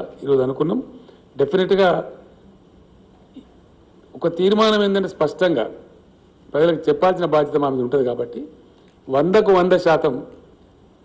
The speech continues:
మా వల్ల కాదు, మా వల్ల ఇదే అవుతుంది, మాతోని ఇదే ఈ ప-, కాశ్మీర్ ఫైల్స్ లాంటి వ్యవహారమే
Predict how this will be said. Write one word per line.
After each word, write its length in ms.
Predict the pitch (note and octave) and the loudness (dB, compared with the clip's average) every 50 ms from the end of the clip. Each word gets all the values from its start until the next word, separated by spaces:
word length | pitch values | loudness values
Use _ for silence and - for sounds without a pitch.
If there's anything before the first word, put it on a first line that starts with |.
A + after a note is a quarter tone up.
| _ _ _ _ _ _ _ _ _ _ _ _ _ _ _ _ - C#3 B2+ C#3 | _ _ _ _ _ _ _ _ _ _ _ _ _ _ _ _ -8 -2 0 2
మా 100 | D#3 E3+ E3+ E3+ | 4 4 6 6
వల్ల 160 | E3+ F3 G3 G#3+ E3+ E3+ E3+ | 6 6 6 6 4 4 4
కాదు, 240 | E3+ F3 E3+ F3 E3+ F3 G#3 - - - - - - - _ _ _ _ _ _ _ _ _ _ _ _ - - | 4 4 4 2 -2 -2 -4 -8 -14 -20 -20 -20 -20 -20 _ _ _ _ _ _ _ _ _ _ _ _ -4 0
మా 60 | D3+ D#3+ E3+ | 2 4 4
వల్ల 140 | F3 F#3+ F#3 D#3+ C#3 | 6 6 6 6 6
ఇదే 140 | C#3+ F3 F#3 F#3+ | 6 6 6 6
అవుతుంది, 360 | F3+ F3 F3 F3+ D#3+ D#3 D#3+ E3 G3 - - - _ _ _ _ _ _ _ _ _ _ _ _ _ _ - - | 6 4 2 0 0 0 -2 -4 -6 -8 -14 -20 _ _ _ _ _ _ _ _ _ _ _ _ _ _ -6 -2
మాతోని 320 | C#3 D#3 D#3+ F3+ F#3 F3 D#3+ C#3+ D3+ | 0 0 2 4 4 2 4 4 4
ఇదే 120 | E3+ F3+ F3 E3 E3+ | 6 6 6 6 4
ఈ 20 | D#3+ - | 2 2
ప-, 120 | D3+ D3 - | 0 -2 0
కాశ్మీర్ 320 | D3+ D3 D3 E3+ F3+ F3 D#3+ E3 | -2 -2 0 2 0 2 2 4
ఫైల్స్ 240 | E3 D#3+ D#3+ D#3+ E3+ | 4 4 4 2 0
లాంటి 140 | E3 D3+ D3+ D3+ | 0 0 2 4
వ్యవహారమే 360 | D3+ C#3+ D3 D#3+ E3 E3+ E3 | 4 4 4 4 4 2 2